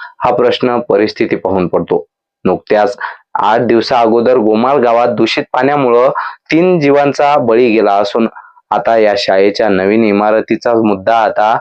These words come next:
ऐरणीवर आला आहे. यावर तुम्हाला काय वाटतं?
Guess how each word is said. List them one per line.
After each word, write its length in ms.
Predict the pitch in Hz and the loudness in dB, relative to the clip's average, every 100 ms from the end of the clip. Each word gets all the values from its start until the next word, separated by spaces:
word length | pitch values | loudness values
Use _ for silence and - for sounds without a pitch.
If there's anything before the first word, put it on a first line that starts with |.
| - - - | -6 -14 -4
ऐरणीवर 500 | 110 120 127 120 104 | 0 2 4 2 2
आला 180 | 92 92 | 2 2
आहे. 180 | 90 101 - _ _ _ | 0 -4 -10 _ _ _
यावर 260 | 131 139 165 | 0 2 2
तुम्हाला 360 | 156 143 151 | 0 0 2
काय 220 | 147 131 110 | 0 2 2
वाटतं? 340 | 98 87 95 | 0 -2 -6